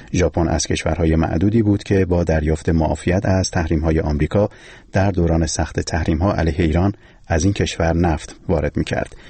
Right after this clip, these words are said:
ژاپن در برابر دریافت معافیت از سوی آمریکا موافقت کرده بود تا در یک برنامه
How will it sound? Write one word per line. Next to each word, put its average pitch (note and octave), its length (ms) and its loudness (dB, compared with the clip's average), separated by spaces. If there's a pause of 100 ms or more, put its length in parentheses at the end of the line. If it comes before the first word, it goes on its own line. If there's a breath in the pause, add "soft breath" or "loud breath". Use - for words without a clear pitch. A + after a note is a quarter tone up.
(180 loud breath)
ژاپن D#2+ 380 0
در D2+ 200 0
برابر D#2 320 0
دریافت D#2 500 0
معافیت E2+ 560 0
از D#2+ 120 -2
سوی E2+ 180 0
آمریکا E2 420 2
موافقت F2+ 560 0
کرده F#2+ 260 2
بود E2+ 160 0
تا E2 180 0
در D2+ 200 0
یک D#2 180 0
برنامه D2+ 600 2